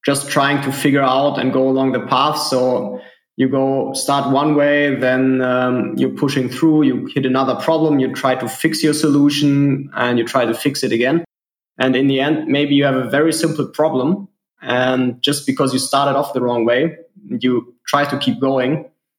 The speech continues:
uh, you have a horrible solution in the end that ideally doesn't work, because then you're forced to reconsider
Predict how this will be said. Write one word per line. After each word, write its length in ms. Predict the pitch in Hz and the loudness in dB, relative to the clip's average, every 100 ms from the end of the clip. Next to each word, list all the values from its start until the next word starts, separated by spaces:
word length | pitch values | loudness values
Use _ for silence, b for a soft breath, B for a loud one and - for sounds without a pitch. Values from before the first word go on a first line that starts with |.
| _ _ - | _ _ -6
uh, 600 | 120 120 123 120 113 - _ | -2 0 2 0 -2 -4 _
you 140 | - 127 | -2 0
have 100 | 127 | 0
a 100 | 120 | -2
horrible 460 | - 147 175 156 | 0 0 2 0
solution 440 | 156 135 139 165 131 | 0 2 2 2 0
in 120 | 110 | 2
the 120 | 113 | 2
end 260 | 120 165 - _ _ _ _ 139 | 0 -2 -4 _ _ _ _ -4
that 320 | 120 120 - - | -2 -2 -8 -2
ideally 1080 | 131 131 139 160 185 185 180 165 - - - _ _ _ _ | 0 2 4 4 2 0 0 -2 -6 -12 -16 _ _ _ _
doesn't 320 | 127 139 185 | 0 0 0
work, 440 | 180 196 214 - - | 0 0 -2 -6 -8
because 300 | 127 131 131 | -4 -2 -2
then 200 | 139 143 | 0 2
you're 100 | 131 | 0
forced 440 | - 151 165 - | -2 0 0 0
to 60 | 131 | -2
reconsider 760 | 120 123 110 123 135 202 202 | -2 -2 -2 0 0 -2 -6